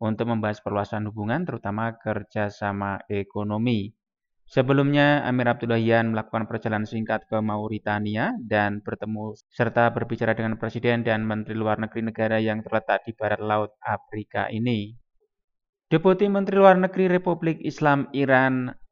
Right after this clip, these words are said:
Ali Bakiri Kani menyatakan bahwa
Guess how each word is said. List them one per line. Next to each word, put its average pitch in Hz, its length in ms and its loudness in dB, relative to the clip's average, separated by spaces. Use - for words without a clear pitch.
Ali 135 320 6
Bakiri 123 480 2
Kani 123 400 2
menyatakan 123 800 2
bahwa 120 400 2